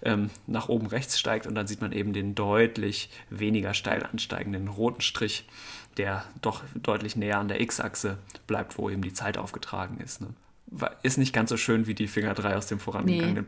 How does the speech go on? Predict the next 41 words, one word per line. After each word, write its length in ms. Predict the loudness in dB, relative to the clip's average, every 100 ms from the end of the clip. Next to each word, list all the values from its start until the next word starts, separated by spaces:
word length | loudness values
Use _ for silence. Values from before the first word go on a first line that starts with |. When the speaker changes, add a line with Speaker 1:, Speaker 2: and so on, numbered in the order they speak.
| 2
Speaker 1:
Paper, 140 | 4 6
Speaker 2:
nicht 80 | 8
Speaker 1:
aber 140 | 8
Speaker 2:
ganz 100 | 6
Speaker 1:
sie 80 | 4
Speaker 2:
so 60 | 4
Speaker 1:
zeigt 160 | 4
Speaker 2:
schön. 100 | 4
Speaker 1:
trotzdem 500 | 2 4 4 4 4
visuell 420 | 2 2 4 4
ganz 260 | 4 0 -2
eindrücklich, 680 | -2 -2 -2 -2 -4 -4 -10 -18 -18 -18 -18 -12 -6
dass 420 | -4 -4 -6 -8 -4
der 160 | -2
Impfstoff 360 | -2 -2 -4 -4
wirksam 380 | -6 -6 -6 -6
ist, 160 | -8
ne? 100 | -12 -14 _ -16 -8
Speaker 2:
Genau, 380 | -6 -4 -6 -10 -16 -20 -20 -16 -14
die 100 | -12
Wirksamkeit. 500 | -12 -14 -14 -16 -18 -20 -20 -20 _
Gut, 180 | 4 6
ich 120 | 8
denke, 200 | 10 10
jetzt 140 | 10 8
haben 140 | 8
wir 100 | 8
uns 220 | 8 8
durch 160 | 8 6
dieses 280 | 6 2 4
Paper, 560 | 4 4 6 6 4 2
ähm, 400 | 0 0 -2 -4 -8 -16 -20 -14 -2
einmal 280 | 2 2
durchgekämpft 1000 | 4 4 2 -4 -2 2 4 4 2 -2
und 600 | 2 6 6 4 0 0
würden 360 | 4 6 6 4
am 220 | 2 -2
Schluss 420 | -4 0 2 4
jetzt 220 | 2 0 2
noch 160 | 4
mal 460 | 6 8 6 4